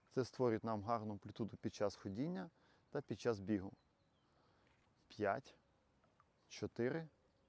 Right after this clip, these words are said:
три, два, один. Фіксуємося в нижньому положенні,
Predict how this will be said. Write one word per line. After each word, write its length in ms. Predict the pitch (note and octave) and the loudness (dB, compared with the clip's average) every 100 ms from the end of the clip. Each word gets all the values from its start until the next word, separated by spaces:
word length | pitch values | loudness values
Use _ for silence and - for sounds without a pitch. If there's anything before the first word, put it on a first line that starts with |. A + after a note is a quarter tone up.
| _ _ _ _ _ | _ _ _ _ _
три, 440 | A#2 G#2+ B2 E3 D#3 _ _ _ _ _ _ _ - | -2 2 2 0 -8 _ _ _ _ _ _ _ -10
два, 540 | F2 F2+ G2+ A#2 C#3 - - - _ _ _ - _ _ _ _ | -6 4 8 8 4 -6 -20 -20 _ _ _ -20 _ _ _ _
один. 440 | - C3+ A#2+ A2+ F#2+ - - | 2 4 6 4 2 -8 -8
Фіксуємося 580 | C3 - D#3 C3+ - | -4 2 4 4 2
в 60 | A#2+ | 2
нижньому 380 | C3 A#2+ B2 A#2 | 2 2 0 -2
положенні, 580 | - D3 G#3+ F#3+ F3 | 0 4 4 4 -2